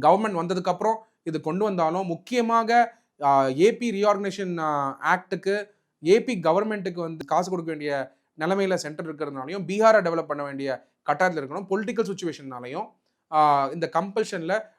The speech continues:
டெஃபினட்டா சென்ட்ரல் கவர்மெண்ட் வந்து நிறைய ஒதுக்கீடை பீகாருக்கும், ஆ, ஆந்திர பிரதேஷ்க்கும் பண்ணியிருக்காங்க.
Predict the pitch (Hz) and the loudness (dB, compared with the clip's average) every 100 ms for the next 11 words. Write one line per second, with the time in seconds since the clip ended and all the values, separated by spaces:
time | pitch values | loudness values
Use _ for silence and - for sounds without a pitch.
0 | - 156 185 202 175 175 185 175 156 143 | -4 -2 0 -4 -4 -8 -4 -4 -6 -8
1 | 175 160 175 175 165 165 151 180 214 _ | -6 -4 -2 -4 -6 -6 -4 -4 -4 _
2 | _ 131 190 202 185 196 208 202 _ _ | _ -2 4 6 6 2 -4 -4 _ _
3 | _ - 151 143 135 131 170 208 185 165 | _ -4 0 2 2 0 0 2 0 -4
4 | 147 180 151 139 123 123 120 | -6 -8 -10 -10 -8 -10 -10